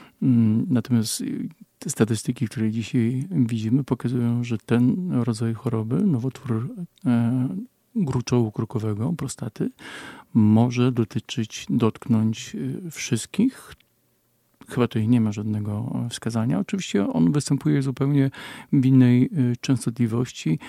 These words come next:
ze względu na, mm, na wiek. Oczywiście starszych osób choruje więcej. Mówi się, że,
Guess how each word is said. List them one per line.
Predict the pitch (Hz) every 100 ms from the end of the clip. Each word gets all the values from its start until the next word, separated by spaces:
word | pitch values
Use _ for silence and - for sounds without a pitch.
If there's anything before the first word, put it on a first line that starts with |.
| - - -
ze | 127
względu | 117 113 113 113
na, | 110 107 107 107 - - - -
mm, | - 120 107 107 107
na | 110
wiek. | 113 104
Oczywiście | 113 - 143 - 127 120
starszych | - - 127 -
osób | 123 156 -
choruje | 135 139 131
więcej. | 135 135 185 190
Mówi | 131 127 123
się, | - 120 117
że, | 117 113 110